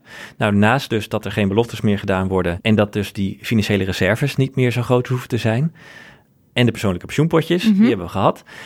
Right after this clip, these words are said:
Speaker 1: Dan is er nog een grote tweede verandering. En dat gaat over hoe de premie opgebouwd wordt. Kijk, iedereen legt elke maand een, eh, een bepaalde premie in, in dat pensioenfonds.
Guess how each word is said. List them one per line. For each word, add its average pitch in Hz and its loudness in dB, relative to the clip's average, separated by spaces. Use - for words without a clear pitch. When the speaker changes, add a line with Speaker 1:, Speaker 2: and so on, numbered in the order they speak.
Speaker 1:
Dan 120 -2
is 117 0
er 120 0
nog 117 0
een 117 -4
grote 120 0
tweede 101 0
verandering. 127 -2
En 110 -4
dat 117 0
gaat 123 0
over 113 0
hoe 113 2
de 113 -2
premie 120 2
opgebouwd 82 -8
wordt. 131 -4
Kijk, - -8
iedereen 117 2
legt 107 -2
elke 117 0
maand 101 0
een, 101 -2
eh, 92 -4
een 98 -6
bepaalde 82 -4
premie 156 2
in, 143 0
in 131 -4
dat 127 -4
pensioenfonds. 131 -2